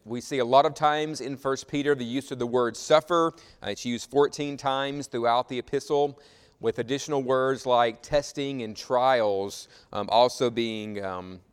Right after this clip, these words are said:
uh, prevalent. In contrast, Second Peter is gonna be talking about dangers coming from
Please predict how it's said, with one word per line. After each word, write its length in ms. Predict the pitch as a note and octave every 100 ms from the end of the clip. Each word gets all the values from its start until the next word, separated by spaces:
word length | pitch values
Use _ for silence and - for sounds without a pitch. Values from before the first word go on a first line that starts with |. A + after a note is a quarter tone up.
| -
uh, 160 | E2+ F2+
prevalent. 640 | - D3 D3 D#3 D#3 - - _ _ _ _ _ _ _ _ _
In 160 | - A#2
contrast, 920 | - D#3 E3 D3+ D#3 D3+ D3 C#3 - -
Second 680 | - - F3+ G3 G3+ E3+
Peter 480 | - B2+ G#2+ B2+ G3+ C#3
is 160 | B2 A2+
gonna 200 | C#3 C3
be 540 | C3+ C3+ C3+ C3+ C3
talking 380 | - C#3+ C#3+ D3
about 420 | C3 B2+ B2+ A#2
dangers 600 | G#2+ C3+ D3+ D#3 C#3+ D3+
coming 380 | - C#3 C3 C3+
from 720 | B2+ C3 B2+ B2 B2 B2 C3+